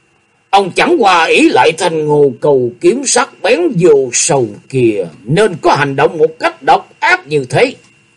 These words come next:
Cô mẫu thật không làm sao nhìn được nữa rồi." Phong Kiệt gằn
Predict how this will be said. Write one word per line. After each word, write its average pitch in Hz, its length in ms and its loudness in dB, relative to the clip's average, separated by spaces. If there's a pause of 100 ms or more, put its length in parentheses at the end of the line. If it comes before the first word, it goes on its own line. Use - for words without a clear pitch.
(500)
Cô 180 180 4
mẫu 160 360 0
thật 165 200 0
không 202 200 -2
làm 113 260 0
sao 127 600 0
nhìn 165 420 -2
được 160 220 2
nữa 233 280 0
rồi." 85 120 -10 (1120)
Phong 151 180 -2
Kiệt 117 280 -4
gằn 104 160 -12